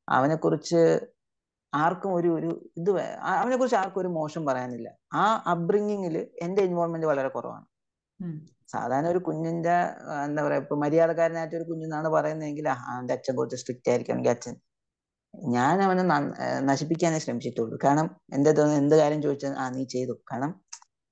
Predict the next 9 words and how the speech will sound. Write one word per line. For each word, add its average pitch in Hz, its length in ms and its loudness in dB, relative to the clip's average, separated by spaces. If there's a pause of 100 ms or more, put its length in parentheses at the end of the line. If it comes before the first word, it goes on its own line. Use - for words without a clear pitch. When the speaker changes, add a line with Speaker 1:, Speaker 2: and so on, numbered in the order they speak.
(160)
Speaker 1:
നമുക്ക് 120 300 -2
അത്രേ 180 300 4
അറിയുള്ളൂ. 185 420 6
പക്ഷെ 123 200 -2
അവന്റെ 143 420 2
ആ 175 60 6
ഒരു, 175 400 4
ഒരു, 175 80 -2
ഒരു, 160 380 -2